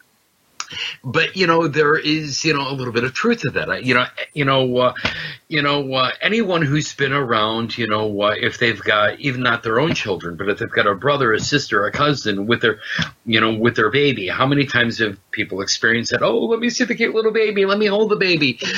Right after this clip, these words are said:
There, there is, there is a lot of that innocence factor there, and the idea, again, of divinity manifesting itself in something that cannot protect itself. I mean, it's a baby, <laughs> you know.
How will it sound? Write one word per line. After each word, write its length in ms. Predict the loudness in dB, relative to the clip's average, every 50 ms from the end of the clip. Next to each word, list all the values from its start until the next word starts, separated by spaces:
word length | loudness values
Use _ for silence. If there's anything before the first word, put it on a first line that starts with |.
| -6 -2
There, 280 | 0 2 2 2 2 2
there 180 | 0 2 2 2
is, 280 | 2 0 -2 -4 -4 -6 -8 -10 -14 -16 -16 -16 -8 _
there 100 | 0 0
is 120 | 2 2
a 40 | 2
lot 240 | 2 2 2 2 2
of 120 | 2 2 2
that 240 | 2 2 2 0 -2
innocence 420 | -4 -4 -2 -2 -4 -6 -6 -8
factor 480 | -4 -4 -2 -2 -2 -2 0 0 0 2
there, 260 | 2 2 2 4 2
and 180 | 2 0 0 0
the 140 | 0 2 2
idea, 440 | 2 2 0 0 0 0 2 2 0
again, 520 | -2 -2 0 0 0 0 0 0 0 -2 -2 -4 -4
of 420 | 0 0 2 2 2 0 -2 -4 -8 -14 -14 -14 -14 -16 -12 _
divinity 720 | -2 0 2 2 2 2 0 0 0 -2 -2 -4 -6 -12 -16 -20 -20 -18 _
manifesting 1000 | -4 -2 0 2 2 2 0 0 -4 -4 -2 -2 -2 -2 -2 -4 -4 -4 -4 -4
itself 760 | -6 -6 -4 -2 0 2 2 0 0 -6 -8 -8 -12 -14 -14 _ _ -18 -14 -12 -12 -12 -12 -14 _ _
in 120 | 0 0
something 720 | 0 0 2 0 0 0 0 0 2 2 2 2 0 -4 -8 _ _ _ _ -8
that 480 | 0 2 2 2 2 0 -2 -6 -8 -10 -10 _ _ _
cannot 300 | -2 0 2 2 2 0
protect 340 | -2 -4 0 0 -2 0 0
itself. 480 | -6 -2 0 0 0 0 -4 -12 -12 -4 -2
I 80 | -2
mean, 160 | -2 0 -4 -6
it's 120 | -6 -4
a 40 | 0
baby, 360 | 0 2 2 2 0 -4 -4 _
<laughs> 20 |
you 280 | -12 -4 0 2 4 4
know. 160 | 2 2